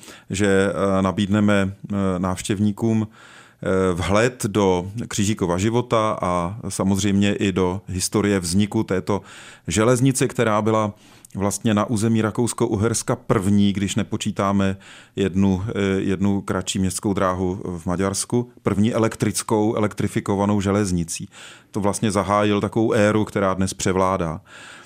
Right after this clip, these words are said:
No a potom, mm, připravujeme výstavu shodou okolností pravnučky Františka Křižíka, Heleny Schmaus-Schoner, výtvarnice, která, eh, původně začínala u keramiky,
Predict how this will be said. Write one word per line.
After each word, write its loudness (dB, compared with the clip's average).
No 4
a 0
potom, 2
mm, 0
připravujeme 2
výstavu 0
shodou 4
okolností 2
pravnučky 2
Františka -2
Křižíka, -2
Heleny 2
Schmaus-Schoner, 0
výtvarnice, 0
která, -2
eh, -6
původně 0
začínala 0
u -6
keramiky, 2